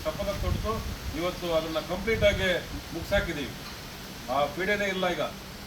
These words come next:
ಹಂಗಾಗಿ ರೋಟರಿ ಬಹಳ ದೊಡ್ಡದಾದಂಥ ಕೆಲಸಗಳನ್ನ ಮಾಡ್ತಾ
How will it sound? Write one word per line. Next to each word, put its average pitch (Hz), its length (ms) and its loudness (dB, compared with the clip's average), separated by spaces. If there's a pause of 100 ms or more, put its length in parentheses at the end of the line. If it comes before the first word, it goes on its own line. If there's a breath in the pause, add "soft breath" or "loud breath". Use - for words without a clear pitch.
(540)
ಹಂಗಾಗಿ 185 400 2 (200)
ರೋಟರಿ 196 300 -2 (220)
ಬಹಳ 165 100 4 (140)
ದೊಡ್ಡದಾದಂಥ 180 600 0 (220)
ಕೆಲಸಗಳನ್ನ 170 460 -4 (100)
ಮಾಡ್ತಾ 165 240 0